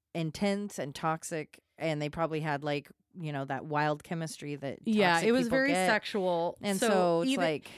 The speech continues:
Speaker 2: I even read that the, the morning that she found Car-, or the day she found Carly dead, she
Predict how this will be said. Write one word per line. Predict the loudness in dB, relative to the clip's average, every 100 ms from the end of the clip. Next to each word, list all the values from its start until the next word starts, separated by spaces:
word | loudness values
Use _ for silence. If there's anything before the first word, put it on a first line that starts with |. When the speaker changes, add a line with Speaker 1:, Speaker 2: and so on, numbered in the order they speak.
| -4
Speaker 2:
I | 0
even | 2 4 4
read | 4 2 2
that | 2 0 -2
the, | -6 -4 -4 -6 -10
the | -8 -6
morning | -2 0 0 0 -2 -2 -2
that | 0 2 2 -2 -8
she | -10 -8
found | -4 0 0 0 -2
Car-, | -2 -2
or | -2
the | 0 -2 -4 -4
day | -2 -2
she | -2
found | -4 -4 -2
Carly | 0 0 0
dead, | 2 2 2 -2 -12 -20 -10
she | -4 -2 0 0 -2 -6